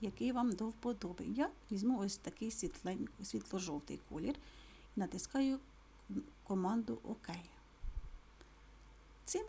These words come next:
кольором, який я обрала, ось він, фарбую серединки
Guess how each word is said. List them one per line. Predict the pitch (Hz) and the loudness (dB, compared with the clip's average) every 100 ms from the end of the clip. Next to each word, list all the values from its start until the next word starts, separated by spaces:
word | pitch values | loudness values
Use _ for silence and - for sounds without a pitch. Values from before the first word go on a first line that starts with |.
| - | -2
кольором, | 220 214 220 226 233 | 2 4 4 4 2
який | 247 370 370 | 2 4 6
я | 269 | 8
обрала, | 226 180 175 165 175 220 220 - 214 | 6 4 0 2 0 -4 -8 -4 0
ось | 214 - | 2 4
він, | 247 285 - - - - - - - - - - - - - - - | 4 4 0 -18 -20 -20 -20 -16 -16 -16 -20 -20 -20 -20 -20 -20 -4
фарбую | 202 185 233 294 294 | 0 0 2 2 4
серединки | - 247 247 196 226 247 - | 2 2 2 2 4 4 0